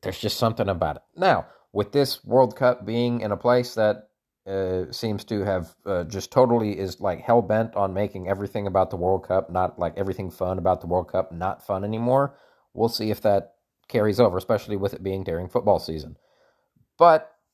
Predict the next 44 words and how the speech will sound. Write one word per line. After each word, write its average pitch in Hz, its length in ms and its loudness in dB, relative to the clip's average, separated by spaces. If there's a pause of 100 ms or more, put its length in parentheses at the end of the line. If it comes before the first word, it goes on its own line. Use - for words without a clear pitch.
(680)
I 131 80 -12
don't 107 100 -10
know, 92 80 -4
it's 80 100 -8
still 131 160 2
the 110 60 2
World 95 240 2
Cup. - 240 -16 (380)
It's - 160 -12
still 101 220 -8
the 87 60 -8
World 92 240 -4
Cup, - 220 -8
and 87 100 -8
it's, - 500 -4
it's, - 520 -10 (1040)
watching 127 340 4
it 113 80 0
with 104 100 -4
other 98 100 -2
people 87 240 -8
is 82 60 -12
gonna 80 120 -10
be 76 80 -10
a 78 60 -8
lot 76 140 -10
of - 60 -18
fun. - 280 -18 (460)
So, 98 320 6
if, 110 160 2
like 123 180 4
I 127 80 6
said, 82 200 -4
if 80 100 -10
there's 90 180 -12
one 170 220 2
place 160 340 0
in 151 80 -2
this 131 160 -2
town 123 460 2
where 104 200 4
I 98 160 2
feel 127 280 -2
like 110 260 2